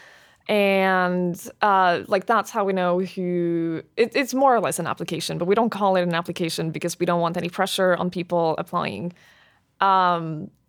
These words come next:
but one of the most important things when we accept new members is we need to be able to trust them. We need to know that they will fit into the social circle that is our current team. Because, like I said, we're all really good friends,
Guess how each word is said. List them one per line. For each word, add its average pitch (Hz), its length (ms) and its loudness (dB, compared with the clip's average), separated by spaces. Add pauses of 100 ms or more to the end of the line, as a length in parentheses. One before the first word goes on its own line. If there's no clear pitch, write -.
(220)
but 220 340 2
one 247 200 2
of 294 80 4
the 320 60 -2
most 285 180 0
important 226 320 -2
things 202 220 -4
when 196 100 -2
we 185 100 0 (200)
accept 196 260 -4
new 185 120 0
members 175 500 -2 (100)
is 175 540 2
we 190 240 -4
need 220 260 0
to 247 100 -4
be 214 140 0
able 196 140 0
to 190 80 -4
trust - 300 -6
them. 180 320 -10 (200)
We 202 160 0
need 233 160 0
to 254 100 -4
know 208 300 2
that 202 140 -4
they 208 100 0
will 185 140 -2
fit 226 320 0
into 196 560 -2
the 185 100 -2
social 226 400 -2
circle 190 500 -2
that 190 220 -2
is 180 180 0
our 180 140 -2
current 175 340 -2
team. 170 360 -6 (560)
Because, 214 640 2
like 214 160 2
I 220 60 2
said, 247 180 2
we're 208 160 2
all 208 200 2
really 202 340 0
good 190 200 2
friends, 180 480 -2